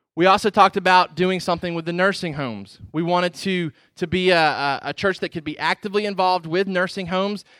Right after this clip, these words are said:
meeting needs of, uh, family members that were, uh, unfortunately having to put family members in nursing homes.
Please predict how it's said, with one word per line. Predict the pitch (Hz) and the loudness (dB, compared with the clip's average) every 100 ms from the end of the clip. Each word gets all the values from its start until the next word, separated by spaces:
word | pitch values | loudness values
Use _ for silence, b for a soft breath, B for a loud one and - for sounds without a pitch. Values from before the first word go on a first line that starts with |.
| b | b
meeting | 147 165 196 196 175 | -4 -2 0 0 -2
needs | 170 190 160 | -4 -4 -4
of, | 170 139 | -6 -6
uh, | 147 147 135 | -4 -2 -2
family | - - 165 185 196 | -6 -2 0 0 -2
members | 196 190 190 202 190 - b b b | -2 -2 -2 -2 -6 -18 b b b
that | 180 156 | -2 0
were, | 165 170 143 | 2 2 2
uh, | 151 143 127 113 110 | 0 0 0 -2 -6
unfortunately | 151 170 185 185 196 165 | -8 -4 -4 -2 -4 -2
having | 175 170 | -2 -4
to | 160 | -6
put | 135 - 196 | -6 -2 -2
family | - 185 185 | -2 -4 -4
members | 180 180 180 | -4 -4 -6
in | 165 175 | -6 -6
nursing | 170 175 180 | -6 -6 -8
homes. | 170 180 202 | -6 -6 -6